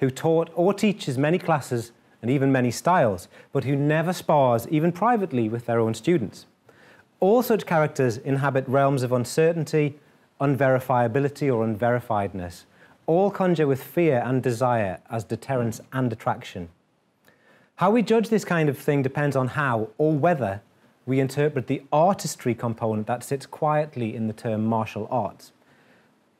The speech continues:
We tend to think that we want our martial arts and martial artists principally to be martial, even though reali-,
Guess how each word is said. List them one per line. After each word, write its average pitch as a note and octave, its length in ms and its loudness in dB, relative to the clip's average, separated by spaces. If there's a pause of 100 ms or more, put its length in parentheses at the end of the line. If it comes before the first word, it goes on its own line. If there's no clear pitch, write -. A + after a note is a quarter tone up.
(140)
We C#3+ 100 -2
tend G#3+ 400 2
to G#3 80 -2
think D#3 280 0
that C#3 140 0
we C#3 100 2
want C#3 260 0
our C3 100 0
martial C3 420 0
arts A#2 480 -2
and A#2 120 -4
martial A#2+ 300 -2
artists B2 440 -2
principally E3+ 640 -2
to A#2+ 120 -4
be A2 160 0
martial, A#2 640 -2 (380)
even E3 260 2
though F3 120 4
reali-, F3+ 500 4